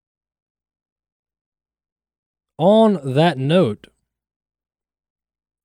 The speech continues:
there is some good news. Republican legislatures across the country are passing election integrity, election reform bills,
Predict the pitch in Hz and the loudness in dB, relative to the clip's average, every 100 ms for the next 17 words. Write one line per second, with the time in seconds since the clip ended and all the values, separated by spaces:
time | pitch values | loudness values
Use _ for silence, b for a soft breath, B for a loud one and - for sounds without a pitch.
0 | _ _ - 151 196 233 - 165 165 214 | _ _ 0 4 4 2 0 0 2 0
1 | 123 85 - - - 120 - 185 185 196 | -4 -10 -18 -20 -12 -12 -6 -4 0 0
2 | 185 170 151 143 165 156 170 170 170 131 | 0 -2 0 0 0 -2 -4 -4 -4 -8
3 | - 156 156 - 120 160 160 - 101 107 | -8 -6 -6 -8 -8 -8 -8 -8 -8 -8
4 | - - 156 - 160 135 127 170 - - | -8 -6 -4 -2 -4 -2 -2 -2 -4 -2
5 | 151 117 117 - 175 143 123 113 117 _ | -2 -4 -6 -4 -2 -2 -2 -4 -8 _
6 | _ _ _ 131 135 165 180 - 165 151 | _ _ _ -2 0 0 0 0 0 0
7 | 139 135 - 190 180 127 113 127 _ _ | 0 -2 0 0 2 2 -2 -8 _ _
8 | _ _ - 110 226 190 107 104 123 - | _ _ -18 0 2 2 -2 -8 -12 -18